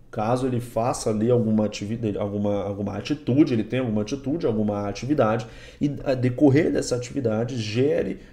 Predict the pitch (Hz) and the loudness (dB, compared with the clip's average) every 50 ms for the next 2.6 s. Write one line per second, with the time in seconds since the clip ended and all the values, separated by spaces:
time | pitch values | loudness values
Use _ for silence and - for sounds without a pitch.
0 | - - - 104 107 110 110 113 113 113 127 123 117 120 - 117 117 - - 110 | -20 -8 -2 0 2 2 2 2 0 0 -2 -2 -2 0 -2 -4 -4 -4 -4 -4
1 | 104 98 - - 107 101 104 - - 123 143 - - - 123 151 180 151 127 127 | -4 -4 -4 -6 -8 -10 -8 -6 -6 -6 -6 -6 -8 -6 -6 -6 -4 -4 -6 -6
2 | 123 - - 190 170 120 107 110 - - - | -6 -6 -6 -4 -2 0 0 0 -2 -4 -8